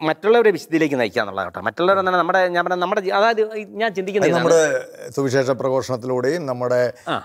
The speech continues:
Speaker 2: ഏ, രചനകളിലൂടെയും
Speaker 1: ആ.
Speaker 2: അതിലുപരി നമ്മുടെ ജീവിത സാക്ഷ്യത്തിലൂടെയും ഒക്കെ അല്ലേ?
Speaker 1: ആ, ആ, ജീവിത സാക്ഷ്യത്തിൽ. അപ്പം ഞാനൊരു കൊച്ചു ഉദാഹരണത്തിൽ അത് വ്യക്തമാക്കി തരാം. ഈ നമ്മളോട് ഈശോ സംസാരിക്കുന്നത് എങ്ങനെയാണെന്ന് വെച്ചാൽ, ചിലപ്പോൾ ഞാൻ എൻ്റെ ആത്മീയ അനുഭവത്തിൽ നിന്ന്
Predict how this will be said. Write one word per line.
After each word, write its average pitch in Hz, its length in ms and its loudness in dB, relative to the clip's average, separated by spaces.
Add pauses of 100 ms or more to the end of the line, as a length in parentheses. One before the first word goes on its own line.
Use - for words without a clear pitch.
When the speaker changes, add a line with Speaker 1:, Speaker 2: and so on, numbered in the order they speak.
(100)
Speaker 2:
ഏ, - 20 -2 (360)
രചനകളിലൂടെയും 123 840 -2 (160)
Speaker 1:
ആ. 117 40 -2 (300)
Speaker 2:
അതിലുപരി 147 420 0
നമ്മുടെ 127 280 -4
ജീവിത 131 280 0 (420)
സാക്ഷ്യത്തിലൂടെയും 123 760 -4
ഒക്കെ 120 240 -4
അല്ലേ? 160 220 0
Speaker 1:
ആ, - 20 -2 (120)
ആ, - 20 0 (160)
ജീവിത 165 240 2
സാക്ഷ്യത്തിൽ. 139 280 0
അപ്പം 214 160 0
ഞാനൊരു 202 380 0
കൊച്ചു 190 200 2
ഉദാഹരണത്തിൽ 185 360 0
അത് 165 120 4
വ്യക്തമാക്കി 131 340 -2
തരാം. 95 140 -10 (680)
ഈ - 20 4 (480)
നമ്മളോട് 247 320 4
ഈശോ 214 160 4 (300)
സംസാരിക്കുന്നത് 180 600 0
എങ്ങനെയാണെന്ന് 139 300 0
വെച്ചാൽ, 147 260 4
ചിലപ്പോൾ 165 260 2 (720)
ഞാൻ 233 260 2
എൻ്റെ 208 180 2 (120)
ആത്മീയ 185 340 0
അനുഭവത്തിൽ 165 340 -2
നിന്ന് 180 120 0